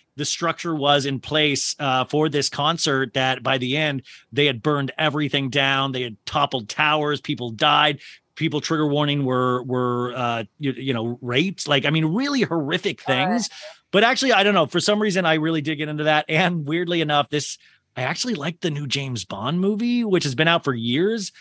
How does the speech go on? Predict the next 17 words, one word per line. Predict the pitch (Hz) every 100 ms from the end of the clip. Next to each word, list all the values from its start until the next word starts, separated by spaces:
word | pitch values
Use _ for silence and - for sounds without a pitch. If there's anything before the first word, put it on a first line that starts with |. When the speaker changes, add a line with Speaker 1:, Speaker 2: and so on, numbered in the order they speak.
| - _
Speaker 1:
but | 143
I | 135
watched | 127 123 151 -
it | 196 190 -
'cause | 147
I |
was | 131 120
tired | - 135 135
of | 127
watching, | 131 131 -
talking | - 120 135
about | 123 110
Beverly | 123 131
Speaker 2:
What | 117
is |
Speaker 1:
Hills. | 117 139 190
Speaker 2:
that? | 233 156 135 123